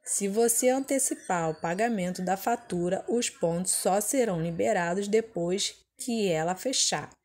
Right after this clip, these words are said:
Então, ligado aí, como eles mesmos já falou, já falaram, fiquem ligados. E como posso usar meus créditos? Você usa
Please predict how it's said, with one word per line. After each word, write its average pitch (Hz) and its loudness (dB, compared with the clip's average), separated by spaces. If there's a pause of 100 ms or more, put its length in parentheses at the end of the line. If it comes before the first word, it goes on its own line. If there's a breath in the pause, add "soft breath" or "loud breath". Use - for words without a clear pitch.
(120)
Então, 185 -2 (420 loud breath)
ligado 175 0
aí, 190 4
como 190 2
eles 190 0
mesmos 185 0
já 196 2
falou, 208 0 (360)
já 175 0
falaram, 170 0
fiquem 247 0
ligados. 180 -2 (720 loud breath)
E 233 2
como 254 2
posso 233 2
usar 196 0
meus 185 0
créditos? - -6 (720 soft breath)
Você 208 4
usa 226 2